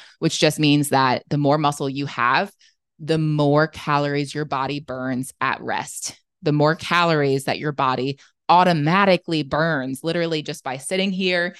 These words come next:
in my desk, at, at my desk, in my chair,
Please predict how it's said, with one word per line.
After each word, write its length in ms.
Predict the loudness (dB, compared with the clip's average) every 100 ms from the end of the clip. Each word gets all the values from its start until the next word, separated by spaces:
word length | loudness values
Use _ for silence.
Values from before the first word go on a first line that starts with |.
| -20 _ 0
in 180 | 2
my 200 | 4 4
desk, 400 | 4 4 2 -4 -4 0
at, 200 | 0 -2 -12 0
at 240 | 2 2
my 140 | 2
desk, 340 | 2 2 0 -4
in 140 | -4
my 140 | -4 -4
chair, 400 | -2 -2 -2